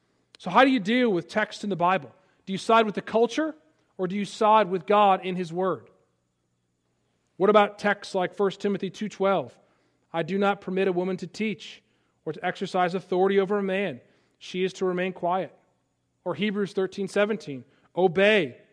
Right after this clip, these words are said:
your leaders, submit to them, for they are keeping watch over your souls as those who will give account." Now, when we, we come across these hard teachings,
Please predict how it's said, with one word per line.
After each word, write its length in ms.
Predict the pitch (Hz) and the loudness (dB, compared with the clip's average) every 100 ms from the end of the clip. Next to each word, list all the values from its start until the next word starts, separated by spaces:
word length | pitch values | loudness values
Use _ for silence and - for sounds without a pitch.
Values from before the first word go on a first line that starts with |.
| - | 2
your 160 | 190 | 2
leaders, 600 | 196 196 202 139 - - _ _ _ | 4 2 0 -6 -10 -20 _ _ _
submit 540 | - - 196 185 220 220 | -20 -4 0 2 2 2
to 100 | 214 | -6
them, 280 | 147 120 - _ _ _ _ _ | -6 -10 -18 _ _ _ _ _
for 100 | 165 | -2
they 100 | 190 | 0
are 80 | |
keeping 320 | 185 214 202 170 | 0 -4 -2 2
watch 320 | 175 180 196 | 2 2 0
over 120 | 180 | -4
your 160 | 196 185 | -4 -4
souls 380 | - 196 202 | -2 0 0
as 80 | 160 | -2
those 240 | 143 175 175 | -4 -4 -4
who 80 | |
will 60 | 185 | -4
give 340 | 156 170 175 | -4 -4 -6
account." 540 | 180 - 180 196 120 _ _ _ _ _ _ _ | -10 -10 -8 -8 -12 _ _ _ _ _ _ _
Now, 160 | 190 185 | -2 0
when 160 | 190 | 0
we, 120 | 196 180 | -2 -4
we 140 | 190 | -6
come 220 | - 233 | -2 0
across 360 | 247 - 220 214 | 0 4 2 2
these 180 | 214 - | -4 -2
hard 280 | 208 202 | -2 -2
teachings, 500 | - 202 196 127 113 | -4 -10 -8 -16 -18